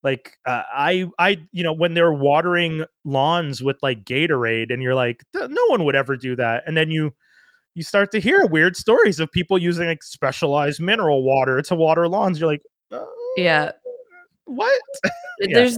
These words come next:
Speaker 2: definitely someone on TikTok who's like, "I only feed my spider plants Monster Energy drinks," you know? It's just like, <laughs> It's definitely, like, it's definitely happening out there.
Speaker 1: <laughs> Oh, God. Okay.
Speaker 2: <laughs>
Speaker 1: I just, I, you know, the,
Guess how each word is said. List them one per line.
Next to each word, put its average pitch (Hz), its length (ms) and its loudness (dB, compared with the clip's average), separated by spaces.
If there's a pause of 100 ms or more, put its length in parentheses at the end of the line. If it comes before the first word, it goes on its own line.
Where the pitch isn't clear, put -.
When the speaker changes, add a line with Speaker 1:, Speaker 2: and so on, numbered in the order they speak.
(100)
Speaker 2:
definitely 254 340 2
someone 214 320 2
on 185 160 4
TikTok 170 540 2
who's 170 180 -2
like, 160 300 2
"I 262 220 6
only 208 240 0
feed 202 240 -2
my 202 200 2
spider 180 400 0
plants 196 420 0
Monster 214 400 2
Energy 185 360 2
drinks," 156 360 0
you 180 100 0
know? 165 100 2
It's 175 160 2
just 170 200 -4
like, 151 200 0 (1400)
<laughs> - 100 -10
It's 233 80 0
definitely, 269 720 2
like, 196 180 2
it's 196 200 -2
definitely 226 520 -2
happening 160 440 -2
out 135 160 -4
there. 135 360 -4 (400)
Speaker 1:
<laughs> 220 80 -2 (1120)
Oh, 240 240 2
God. 208 480 2 (240)
Okay. 151 420 4 (280)
Speaker 2:
<laughs> - 300 -20
Speaker 1:
I 185 160 4
just, 180 300 -2 (100)
I, 151 440 2 (180)
you 180 140 -2
know, 147 420 2
the, 160 160 2